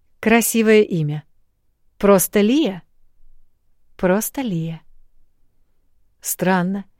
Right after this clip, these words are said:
Я чувствую в тебе сильный дар и огонь.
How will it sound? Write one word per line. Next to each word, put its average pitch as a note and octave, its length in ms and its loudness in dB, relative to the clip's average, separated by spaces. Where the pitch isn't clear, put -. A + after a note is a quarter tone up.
Я G3 220 4
чувствую A3+ 540 2
в - 60 -8
тебе G#3+ 240 2
сильный G3 380 2
дар F#3+ 240 0
и - 200 -4
огонь. F3 480 0